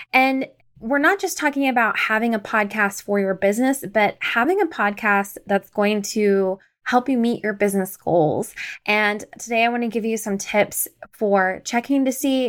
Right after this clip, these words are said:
if this is something that you're doing and how you can kind of measure the two together, right? So when we have a podcast for a business,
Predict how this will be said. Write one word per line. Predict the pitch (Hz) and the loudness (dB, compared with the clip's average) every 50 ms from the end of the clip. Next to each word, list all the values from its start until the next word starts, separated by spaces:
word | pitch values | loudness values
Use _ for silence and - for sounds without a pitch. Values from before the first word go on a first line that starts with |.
| - | -2
if | - 214 202 - | -4 -6 -4 -4
this | - 214 202 - - | -4 -4 -2 -2 -4
is | 208 202 | -4 -2
something | - 208 202 202 202 196 190 | -2 -2 -2 0 -2 -2 0
that | 170 165 - - | -2 -2 -2 -4
you're | 185 185 180 | -6 -6 -6
doing | 165 165 190 202 226 269 302 320 349 349 - - - - - - - - - _ - | -4 -4 -2 -2 0 2 2 2 0 -2 -4 -8 -12 -12 -12 -12 -12 -14 -10 _ 0
and | 220 220 214 214 214 214 220 | 0 2 2 2 0 0 0
how | 220 - 240 220 | 0 2 2 2
you | 214 226 233 240 | 2 0 -2 -2
can | 247 240 220 | -2 -4 -4
kind | - - - 220 214 208 202 | -2 0 0 0 2 2 2
of | 196 190 190 185 190 214 - | 2 2 0 0 -4 -8 -8
measure | - 190 190 196 196 196 202 190 214 196 190 190 | -6 -2 2 2 2 2 2 0 0 0 0 0
the | 185 185 185 | 0 -2 -4
two | 180 - - 208 185 180 180 | -4 -4 -2 -2 -2 -2 -4
together, | 175 - - 180 - 170 165 - - - - - | -6 -10 -10 -6 -4 -2 -2 -2 -4 -8 -8 -4
right? | - 175 175 190 208 202 - _ _ _ _ _ _ _ _ _ | -2 0 0 0 0 -2 -6 _ _ _ _ _ _ _ _ _
So | _ _ - 330 302 302 302 311 302 - - _ _ _ _ | _ _ -2 0 2 2 2 0 -2 -6 -10 _ _ _ _
when | - 302 320 302 294 | 2 2 4 4 4
we | 311 302 302 294 | 2 2 2 0
have | 302 285 - 302 302 339 | 0 0 4 4 4 4
a | 427 453 - | 4 2 0
podcast | - 277 269 254 233 - - 240 226 226 220 - - - - | 0 2 2 2 2 0 -2 0 0 0 0 -2 -8 -12 -4
for | - 233 220 214 | 0 0 2 2
a | 214 202 | 2 2
business, | 214 196 196 214 233 240 254 247 - | 0 0 0 0 0 0 0 -2 -4